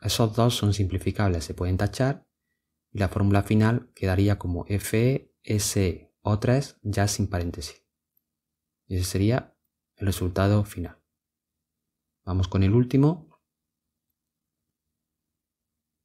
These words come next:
Vamos a formular el nitrato platinoso. Bien,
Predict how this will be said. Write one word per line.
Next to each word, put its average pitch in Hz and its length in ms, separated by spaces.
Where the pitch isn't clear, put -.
Vamos 92 320
a 98 60
formular 101 680
el 98 220
nitrato 120 680
platinoso. 92 840
Bien, 120 400